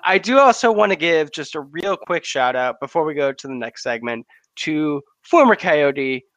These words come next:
Antti Raanta. I thought he also had a really good game. Of all the former Coyotes, he was the one that I was most happy to see,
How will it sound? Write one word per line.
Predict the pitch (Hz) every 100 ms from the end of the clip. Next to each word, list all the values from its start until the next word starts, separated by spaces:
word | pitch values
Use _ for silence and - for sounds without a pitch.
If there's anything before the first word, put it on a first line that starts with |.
| _ _ -
Antti | 147 131 127
Raanta. | 120 120 127 120 117 - -
I | 160
thought | 165 165 156
he | 156
also | 143 - 143
had | 139 135 135 - _ _ _
a | 160 156
really | 147 156 151 139
good | 131 123
game. | - 120 117 117 117 _ _ -
Of | 139 127 -
all | 185 202 196
the | 175
former | 170 156 147
Coyotes, | 143 127 120 117 117 113 - -
he | 139 147
was | 139 -
the | 123
one | 120 117
that | 110
I |
was | 107 117
most | 143 131 -
happy | 135 113 120
to | 110
see, | - 117 113